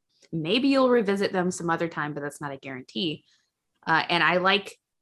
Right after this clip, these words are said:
games that are designed in a way to give you a specific endpoint too. Like,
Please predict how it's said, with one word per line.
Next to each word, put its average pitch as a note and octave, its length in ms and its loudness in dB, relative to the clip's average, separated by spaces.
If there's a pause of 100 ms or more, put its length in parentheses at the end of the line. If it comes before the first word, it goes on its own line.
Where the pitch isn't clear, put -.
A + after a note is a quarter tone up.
(160)
games F3+ 440 2
that D#3+ 260 0
are E3 160 0
designed D#3+ 880 -2
in F#3 100 2
a F3+ 80 4
way D#3+ 240 -2
to D#3 220 -8
give E3 260 -2
you E3 220 -2
a C3 60 -4
specific C#3+ 600 -8
endpoint D3+ 500 -10
too. D3 220 -4
Like, F#2+ 220 -10